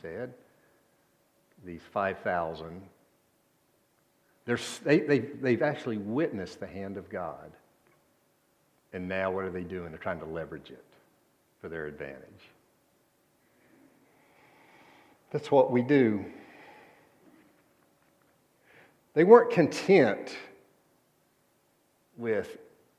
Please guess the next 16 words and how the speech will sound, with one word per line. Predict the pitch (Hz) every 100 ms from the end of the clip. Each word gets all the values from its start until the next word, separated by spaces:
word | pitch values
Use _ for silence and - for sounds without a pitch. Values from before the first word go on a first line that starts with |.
| _ _
this | 101 110 -
little | 107 110 104
boy's | 95 107 98 85 73 85 - - - _ _ _ _ _ _ _ _ -
strategy, | - 107 92 76 73 - 87 - _ _ _ _ _ _ _ _ _ _ _ _ _ _ -
bringing | 90 101 104 101
his | 92 95 92 87 - -
little | 98 92 85
Happy | 98 87 -
Meal | 80 80 76 78
to | 80
the | 76
Lord | 76 71 71 69 80 _ _ _ _ _ _ _ _ _ _ _ _
and | 90
offering | 82 78 - 73 73
it | 73 - _ _ _ _ _
freely. | - 104 98 98 101 117